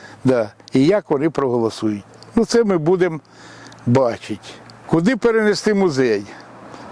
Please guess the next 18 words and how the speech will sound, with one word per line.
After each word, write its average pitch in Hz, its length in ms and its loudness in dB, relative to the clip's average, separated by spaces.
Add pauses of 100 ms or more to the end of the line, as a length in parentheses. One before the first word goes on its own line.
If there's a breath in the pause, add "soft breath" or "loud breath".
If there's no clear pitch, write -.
Є 220 180 4
прекрасне 175 640 -2
приміщення, 190 880 0 (480 loud breath)
але 170 300 2
ж - 140 -12 (180)
під 160 160 0
лежачий 175 480 2
камінь 190 380 0
вода 160 260 0
не 156 140 -2
тече. - 420 -4 (920 loud breath)
Це, 202 640 2
е, 131 460 2
бувший 160 440 0
кінотеатр. 190 720 0 (720 loud breath)
Та 185 100 4
й 196 60 2
взагалі, 185 680 2